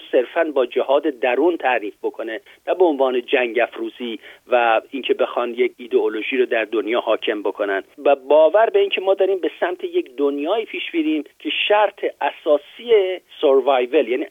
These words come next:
شرط اساسی بقا در این عالم آینده، این عالمی که الان شکل گرفته، همکاری و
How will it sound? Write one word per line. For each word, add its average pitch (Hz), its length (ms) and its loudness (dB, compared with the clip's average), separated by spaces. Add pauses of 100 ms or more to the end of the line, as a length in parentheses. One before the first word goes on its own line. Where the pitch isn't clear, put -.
(140)
شرط 175 220 2 (140)
اساسی 170 760 -4
بقا 127 440 2 (100)
در 143 100 -2
این 127 180 -2 (120)
عالم 117 380 0
آینده، 117 580 -2
این 170 300 2
عالمی 127 320 0
که 135 140 -4
الان 113 280 -4 (260)
شکل 196 320 2
گرفته، 120 480 -2 (220)
همکاری 139 760 0
و 175 140 2